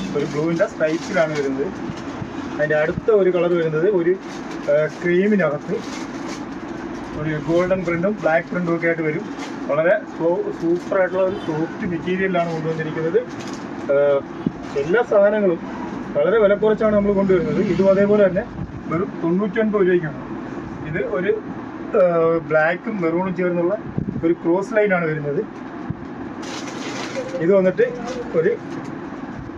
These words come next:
ആഷ് കളറാണ് വരുന്നത്. ഇതിൽ ഏതെങ്കിലും ഒരു കളർ നിങ്ങൾക്ക് വേണമെന്നുണ്ടെങ്കിൽ ഒരു സ്ക്രീൻഷോട്ട് എടുത്ത് നമ്മളെ WhatsApp നമ്പറിലേക്ക് അയക്കുക. തീർച്ചയായിട്ടും നമ്മൾ അയച്ചു തരുന്നതായിരിക്കും.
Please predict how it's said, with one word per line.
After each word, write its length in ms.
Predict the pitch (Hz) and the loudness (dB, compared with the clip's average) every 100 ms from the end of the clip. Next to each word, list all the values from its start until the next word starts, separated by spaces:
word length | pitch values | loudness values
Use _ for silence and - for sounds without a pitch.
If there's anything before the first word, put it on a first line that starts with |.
| - - - - 165 | -12 -12 -10 -4 0
ആഷ് 220 | 175 202 - | 0 0 2
കളറാണ് 380 | 202 185 170 165 | 4 4 4 0
വരുന്നത്. 280 | 151 143 131 113 - - - | 0 -2 -6 -8 -10 -8 -2
ഇതിൽ 120 | 180 185 | 2 4
ഏതെങ്കിലും 380 | 202 214 240 233 | 4 2 0 0
ഒരു 100 | 202 208 | 0 2
കളർ 220 | 196 202 220 | 4 4 4
നിങ്ങൾക്ക് 260 | 220 214 214 | 2 2 2
വേണമെന്നുണ്ടെങ്കിൽ 500 | 208 214 208 208 208 220 | 2 4 2 2 0 0
ഒരു 80 | 202 | -2
സ്ക്രീൻഷോട്ട് 460 | - 196 208 220 202 | -2 -2 0 0 0
എടുത്ത് 200 | 208 196 330 - - - 139 | 0 -2 -4 -4 -8 -8 -4
നമ്മളെ 200 | 180 190 185 | 0 4 4
WhatsApp 320 | 185 185 202 208 | 4 2 0 2
നമ്പറിലേക്ക് 380 | 208 202 196 190 | 4 4 6 6
അയക്കുക. 280 | 180 190 190 - - - - - | 4 4 2 2 -4 -4 -10 0
തീർച്ചയായിട്ടും 440 | 175 185 226 220 | 0 4 2 2
നമ്മൾ 140 | 214 214 | 4 4
അയച്ചു 200 | 196 196 | 4 4
തരുന്നതായിരിക്കും. 580 | 214 202 196 175 170 226 | 4 6 4 4 2 0